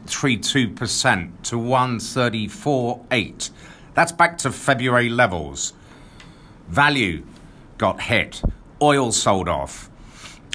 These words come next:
Over here in the Hong Kong China space, obviously we looked at Didi trading last evening, down twenty percent. K W E B, remember that's the internet E T F, that's down twenty percent year to date. The issue with the D Rs trading in the United States,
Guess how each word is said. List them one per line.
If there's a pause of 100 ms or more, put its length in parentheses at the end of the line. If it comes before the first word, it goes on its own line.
Over
here
in
the
Hong
Kong
China
space, (260)
obviously
we
looked
at
Didi
trading
last
evening, (140)
down
twenty
percent. (340)
K
W
E
B,
remember
that's
the
internet
E
T
F, (240)
that's
down
twenty
percent
year
to
date. (600)
The
issue
with
the
D
Rs
trading
in
the
United
States,